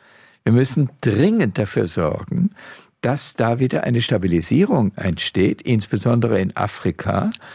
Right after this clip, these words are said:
Wenn Afrika so weitermacht wie jetzt,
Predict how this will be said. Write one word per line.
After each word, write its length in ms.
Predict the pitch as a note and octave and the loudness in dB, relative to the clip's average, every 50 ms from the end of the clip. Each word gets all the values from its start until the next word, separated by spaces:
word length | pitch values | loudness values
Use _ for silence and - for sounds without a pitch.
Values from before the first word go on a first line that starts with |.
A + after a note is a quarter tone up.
| - - - - - - - _ _ - | -20 -20 -20 -20 -20 -20 -20 _ _ -2
Wenn 180 | - A2 F#2+ - | -2 -2 0 -2
Afrika 540 | A2 A2 A2 - - D3 - - C#3+ B2 A2 | -4 -4 -2 0 -2 -2 0 0 0 0 2
so 200 | G#2+ G#2+ G2 G2 | 2 0 0 2
weitermacht 540 | G2+ G2+ G2+ B2 A2 G#2+ G2+ F#2+ - - - | 0 0 0 0 0 0 0 -2 -4 -4 -2
wie 100 | F2 D#2 | 0 2
jetzt, 460 | E2 F2+ B2 D#3+ - - - - | 2 2 0 0 -2 -6 -8 -8